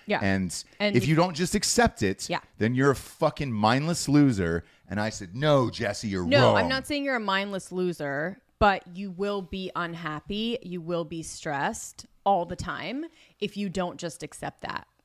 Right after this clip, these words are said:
Speaker 1: Because the Reddit thing, shutting the Reddit thing down, I didn't think of that. But that's why they're the masters of what they do, is 'cause they think of all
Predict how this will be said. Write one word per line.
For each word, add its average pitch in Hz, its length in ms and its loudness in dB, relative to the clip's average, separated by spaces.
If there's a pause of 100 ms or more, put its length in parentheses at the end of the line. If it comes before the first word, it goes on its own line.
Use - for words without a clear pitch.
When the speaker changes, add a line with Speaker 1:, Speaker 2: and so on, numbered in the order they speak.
(440)
Speaker 1:
Because 226 600 0 (320)
the 254 100 2
Reddit 320 380 2
thing, 226 160 -2
shutting 269 300 -2
the 226 60 -6
Reddit 220 320 -2 (180)
thing 190 220 -2
down, 170 340 0 (180)
I 226 80 4
didn't 262 220 -2
think 349 180 -4
of 370 80 -4
that. - 260 -6 (320)
But - 200 -4
that's 190 340 2
why 185 200 -4
they're 170 200 -8
the 160 80 -10
masters 160 540 -10
of 160 120 -16
what 185 160 -12
they 160 120 -8
do, 185 540 0 (320)
is 214 120 -4
'cause 190 160 -8 (100)
they 208 200 0
think 220 520 -6
of 180 220 -2 (100)
all 165 580 0